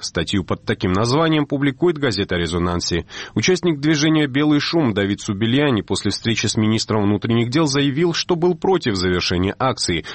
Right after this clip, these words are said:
поскольку не надеется на большие изменения в наркополитике. В том, что митинг был завершен за счет общих и смутных обещаний, согласен и политолог Гия Нодия.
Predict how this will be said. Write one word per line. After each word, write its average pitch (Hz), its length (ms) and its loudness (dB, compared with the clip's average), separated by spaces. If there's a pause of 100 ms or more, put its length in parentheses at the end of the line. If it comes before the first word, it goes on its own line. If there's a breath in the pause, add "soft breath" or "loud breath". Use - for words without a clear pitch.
поскольку - 560 0
не 143 160 4
надеется 123 520 0
на 123 160 2
большие 95 480 0
изменения 87 580 0
в 82 60 -10
наркополитике. 92 920 -2 (300 loud breath)
В - 80 -14
том, 95 160 0
что - 160 -2
митинг 98 380 0
был 98 160 2
завершен 98 480 0
за 95 120 0
счет 101 320 0
общих 110 380 -2
и 110 60 0
смутных 95 500 0
обещаний, 147 540 0 (120 loud breath)
согласен 175 520 0
и 160 160 -2
политолог 131 640 0
Гия 82 300 -2
Нодия. 78 520 -2